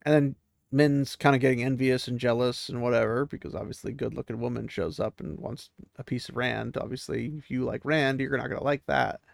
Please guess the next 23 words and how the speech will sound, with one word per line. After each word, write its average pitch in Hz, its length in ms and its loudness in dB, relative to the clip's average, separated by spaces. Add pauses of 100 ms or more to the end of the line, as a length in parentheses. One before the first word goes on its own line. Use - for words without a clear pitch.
(800)
Um, 95 540 2 (120)
so, 127 500 6 (3000)
you 143 100 -4
know, 127 280 -2 (1400)
"Who 160 140 4
are 143 260 10
you?" 135 160 4
And 107 80 0
he's 131 120 -2
like, 170 120 2
"Oh, 247 160 12
I'm 220 160 12
Lanfear." 143 420 8
"Ah, 392 320 12
Forsaken." 320 580 6 (520)
<laughs> 277 100 6 (600)
But 190 140 8
now 190 120 12
the 165 160 6
thing 302 240 8
is, 202 220 10
is 151 140 0
that 147 260 10